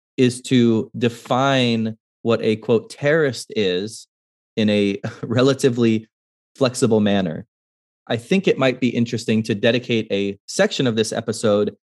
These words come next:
to other kinds of organizations that use violence or kidnapping as a means of achieving their goals.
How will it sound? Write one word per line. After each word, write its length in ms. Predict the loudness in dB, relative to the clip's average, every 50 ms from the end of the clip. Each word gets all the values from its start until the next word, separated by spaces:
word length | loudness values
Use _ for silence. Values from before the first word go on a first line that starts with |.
| _ -8
to 420 | -4 0 2 2 2 2 0 -2 -4 -2
other 280 | -2 0 2 2 0 0
kinds 360 | -2 -6 -4 -4 -4 -6 -6
of 100 | -6 -4
organizations 1040 | -2 -2 -2 -2 -4 -2 0 0 0 0 0 -2 -4 -4 -4 -4 -6 -8 -10 -8 -4
that 160 | -4 -4 -2
use 640 | -2 -2 0 2 2 4 2 2 0 -2 -4 -6 -10 -12
violence 680 | -10 -4 -2 0 2 2 2 0 0 -2 -4 -6 -10 -14 _ _
or 460 | 0 2 2 2 2 2 0 -2 -4 _ _ _ _ 2
kidnapping 640 | 2 2 4 2 0 0 -2 -2 -2 -4 -6 -8 _ _ _ _ _ _ _ _ -4
as 140 | -2 -2 0
a 60 | 0
means 340 | 2 2 2 2 0 0 -2
of 100 | -2 -2
achieving 440 | -4 -4 -4 -2 -2 0 0 -2 -2
their 120 | -2 -4
goals. 500 | -2 -2 -2 -2 -4 -6 -10 -14 -18 -20